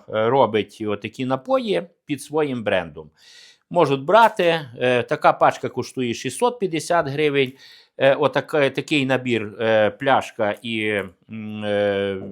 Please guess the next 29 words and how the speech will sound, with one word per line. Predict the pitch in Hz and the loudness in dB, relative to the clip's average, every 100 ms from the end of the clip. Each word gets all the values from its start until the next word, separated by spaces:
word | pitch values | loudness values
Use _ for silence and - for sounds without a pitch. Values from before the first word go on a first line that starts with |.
| 95 95 95 | -6 -6 -6
набор, | 107 117 120 120 | -4 -2 0 0
набір | 127 131 135 | 0 -2 -2
спецій | - - 98 92 104 | -4 0 0 -2 -8
двісті | 117 233 - 208 | -6 -8 -6 -6
гривень. | 165 170 156 139 135 - - - - - _ | -6 -4 -2 -2 -4 -16 -20 -20 -20 -20 _
І | 156 | 0
от | 180 196 | 2 4
як | 135 139 | 2 2
він | 135 107 | -2 -4
виглядає, | 104 104 101 113 120 110 107 104 - _ - 101 | -2 -2 0 2 2 0 -2 -4 -12 _ -14 -6
е, | 98 92 | -4 -4
в | 90 | -6
пляшці. | - 90 78 - - 78 _ _ _ - - - - - - | -8 -8 -10 -14 -20 _ _ _ _ -20 -20 -20 -20 -10 0
Олег | 165 190 165 - | 4 6 4 2
Карп | 170 156 - | 2 2 -2
ком | 226 254 254 | 0 2 2
сайт. | - 233 226 220 - 170 156 | 4 6 6 4 0 0 2
Переходите | 170 160 190 160 151 147 | 0 2 0 0 -2 -2
там, | - 156 143 | 4 4 4
де | 139 | -4
є, | 139 143 135 110 104 | -2 2 4 4 2
е, | 117 | 0
е, | 117 113 107 104 98 101 98 101 92 | 2 4 4 2 0 -4 -4 -4 -4
спеції | - - - - 156 120 - 127 113 113 | -8 -18 -6 4 4 4 -4 -6 -4 -4
для | 117 127 123 - | 0 4 4 6
алкоголю | 202 262 262 208 202 190 | 4 4 0 0 0 -2
або | 185 147 143 143 | 2 2 2 0
готові | 120 143 143 151 117 113 104 95 | 0 -2 2 2 2 0 -2 -2
набори. | 113 127 131 190 269 240 220 | -2 2 2 4 4 4 2